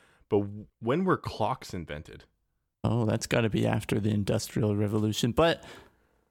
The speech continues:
Speaker 2: people have been telling times in different, in different ways, like the sundial, right? Like, you could just look at the sky and figure out the time.
Speaker 1: Yeah, people also were, like,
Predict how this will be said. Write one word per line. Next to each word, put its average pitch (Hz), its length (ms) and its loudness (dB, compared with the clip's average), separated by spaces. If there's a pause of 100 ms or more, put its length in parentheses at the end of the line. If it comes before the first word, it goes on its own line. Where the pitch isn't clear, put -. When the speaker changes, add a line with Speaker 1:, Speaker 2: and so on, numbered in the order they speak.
(260)
Speaker 2:
people 131 220 4
have 107 60 0
been 113 120 4
telling 120 280 4
times 123 380 2
in 104 100 2
different, 104 440 2
in 107 160 2
different 104 260 2
ways, 117 260 0
like 117 160 0
the - 80 0
sundial, 135 720 0
right? 147 260 0
Like, - 220 -2 (340)
you 123 120 0
could 131 80 0
just 110 160 2
look 110 200 2
at 120 60 -2
the 113 80 2
sky 123 320 2
and 110 160 2
figure 107 260 2
out 104 120 0
the - 100 -6
time. 120 460 0 (680)
Speaker 1:
Yeah, 98 160 -12
people 110 260 -6
also 110 320 2
were, 101 160 0
like, 90 520 -4